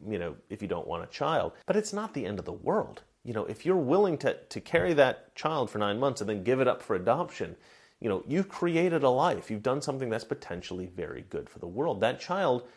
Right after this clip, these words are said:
could cure cancer. You don't know what that child's going to be capable of. So to just end the life unthinking, thinking that, "Well, it's my right to do so,"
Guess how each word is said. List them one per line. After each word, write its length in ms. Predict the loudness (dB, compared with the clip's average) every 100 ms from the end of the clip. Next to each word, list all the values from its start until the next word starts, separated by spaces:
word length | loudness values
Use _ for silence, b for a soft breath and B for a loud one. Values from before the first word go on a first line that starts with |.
| B B _
could 220 | -4 -4
cure 340 | -4 -2 -2 -4
cancer. 640 | -10 -4 -4 -4 -8 -10 -4
You 120 | 0
don't 220 | 2 2
know 120 | 4
what 160 | 4 4
that 160 | 0
child's 340 | -6 -4 -2 -2
going 180 | -6 -6
to 40 |
be 100 | -10
capable 540 | -8 -6 -6 -6 -6 -8
of. 160 | -14 -20 b b b
So 380 | 2 4 4 0 B B
to 100 | -12
just 240 | 0 0 -2 -2
end 300 | 0 2 2
the 80 | 2
life 560 | 4 2 0 -8 -20 _ _
unthinking, 640 | -2 -2 0 -2 -2 -10 -8
thinking 340 | -2 -2 -2
that, 220 | -2 -4 2
"Well, 200 | 4 4
it's 120 | 0
my 140 | 0
right 260 | 2 2 0
to 80 | -4
do 160 | -4
so," 360 | -4 -6 -10 -12